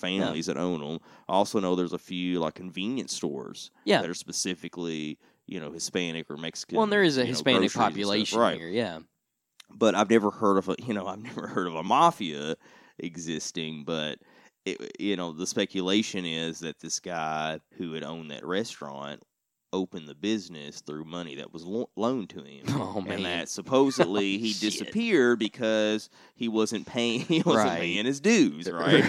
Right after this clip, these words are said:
Speaker 1: <laughs> Right.
Speaker 2: And so as we're telling this story,
Speaker 1: <laughs>
Speaker 2: another person in the group chimed and said, "You know, that's really interesting you say that because I had, they, I had eaten here one time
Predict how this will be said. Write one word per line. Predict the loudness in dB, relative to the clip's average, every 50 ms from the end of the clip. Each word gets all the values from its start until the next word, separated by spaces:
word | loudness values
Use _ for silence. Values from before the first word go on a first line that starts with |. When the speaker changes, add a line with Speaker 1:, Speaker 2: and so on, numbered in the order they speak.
| 2 0
Speaker 1:
<laughs> | 2
Right. | 2 2 2 0 -4 -4 -4 -4 -4 -4 0
Speaker 2:
And | 4 4 6 6 4 4
so | 2 2 4 4 4 2 0 0 -4 _ -4
as | -4 -4 -4 -4
we're | -8 -10
telling | -8 -6 -2 0 0 2
this | 2 4 4 4
story, | 8 8 10 10 10 10 10 8 8 8 6 4
Speaker 1:
<laughs> | 4
Speaker 2:
another | 2 4 6 6 6 6 6 4
person | 2 2 2 2 2 2 0 -2 -4
in | -4
the | -2
group | 0 2 2 2 2 0
chimed | -2 -2 0 0 0 0
and | -2
said, | -2 -2 -2 -2 -4 -8 -8 -4
"You | -2 0
know, | 0 0 0
that's | -2 -2 -2
really | 0 0 0 0
interesting | 0 -2 -4 -6 -6 -6 -6 -4 -4
you | -2 -2 -2
say | -2 -2 0 0 -2 0
that | 0 0 0 0 0
because | -2 -4 -4 -2 -2 0 2 2 0 -2 -4 -10 _ _ _ _ _ _ _ _ _ _ -2
I | -2
had, | 0 -2 -4 -6 -8 -8
they, | -6 -4 -4 -4 -4 -8 -14 _ _ _ _ _ _ _ 0
I | 0 0
had | 0 0 -2
eaten | -2 -6 -6 -10 -12
here | -8 -4 -4 -4 -4
one | -6 -10 -12 -14 -14
time | -16 -14 -14 -12 -10 -10 -10 -10